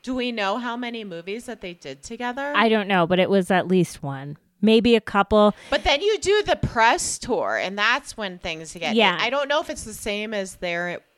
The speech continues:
Speaker 1: as
Speaker 2: No,
Speaker 1: Hollywood
Speaker 2: it
Speaker 1: is,
Speaker 2: was
Speaker 1: like, you
Speaker 2: absolutely, they were, they became confidants.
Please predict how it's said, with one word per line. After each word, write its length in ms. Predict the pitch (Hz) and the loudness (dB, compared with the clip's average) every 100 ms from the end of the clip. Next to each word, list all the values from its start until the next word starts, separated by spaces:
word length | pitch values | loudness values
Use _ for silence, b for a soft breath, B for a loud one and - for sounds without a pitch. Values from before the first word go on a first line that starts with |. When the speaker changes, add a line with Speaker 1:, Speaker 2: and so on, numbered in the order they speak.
| - - | -18 -8
Speaker 1:
as 220 | 170 170 - | -8 -6 -2
Speaker 2:
No, 60 | |
Speaker 1:
Hollywood 400 | 277 359 277 190 | 4 6 6 6
Speaker 2:
it 60 | 240 | 4
Speaker 1:
is, 60 | |
Speaker 2:
was 80 | 294 | 4
Speaker 1:
like, 60 | 311 | 6
you 60 | 320 | 4
Speaker 2:
absolutely, 580 | 339 339 320 269 269 | 4 -2 -4 0 0
they 300 | 226 233 240 | 2 4 4
were, 380 | 254 247 240 226 | 4 4 4 2
they 200 | 185 214 | 2 2
became 640 | 208 208 - 220 220 208 | 2 -2 0 2 4 4
confidants. 960 | 185 185 185 190 175 160 - 170 - - | 0 0 0 0 -2 -4 -6 -8 -10 -8